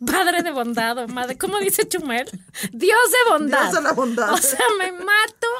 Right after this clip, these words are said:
Speaker 1: el chat de los vecinos. Qué cosa tan terrible.
Speaker 2: ¿Y de los papás de la escuela?
Speaker 1: Putísima madre. O sea, que te... ya no estoy en ninguno, bendito sea Dios. Por salud mental decidí salirme de todos esos chats. Qué cosa,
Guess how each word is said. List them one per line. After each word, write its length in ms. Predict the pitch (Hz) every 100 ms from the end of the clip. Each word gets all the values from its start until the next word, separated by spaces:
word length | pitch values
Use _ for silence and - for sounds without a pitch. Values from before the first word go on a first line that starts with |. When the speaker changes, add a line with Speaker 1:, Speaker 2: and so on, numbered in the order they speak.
| - _
Speaker 1:
el 200 | 320 330
chat 180 | - 320
de 120 | 240
los 180 | 302 269
vecinos. 460 | 226 220 226 - -
Qué 120 | 302
cosa 280 | - 262 240
tan 180 | - 226
terrible. 180 | 208
Speaker 2:
¿Y 20 | 226
de 80 | 240
los 140 | 240
papás 260 | 240 180 220
de 80 |
la 60 | 220
escuela? 440 | - 208 185 208 _ _
Speaker 1:
Putísima 760 | 466 403 - 440 427 320 302 254
madre. 420 | 226 196 190 _ 240
O 120 | 233
sea, 440 | - 247 214 - -
que 120 | 277
te... 120 | - 254
ya 140 | 254 277
no 80 |
estoy 160 | 294 262
en 80 | 233
ninguno, 300 | 208 202 202
bendito 300 | 190 190 -
sea 120 | 185
Dios. 240 | 143 - - _ _ _ _ _ _ _
Por 140 | 254
salud 320 | 233 262 269 285
mental 460 | 330 285 262 254
decidí 560 | 262 - 226 226 247 254 _
salirme 400 | - 202 196 196
de 60 | 190
todos 200 | 190 180
esos 220 | 185 170
chats. 380 | - - - - -
Qué 140 | 277
cosa, 440 | 320 330 339 339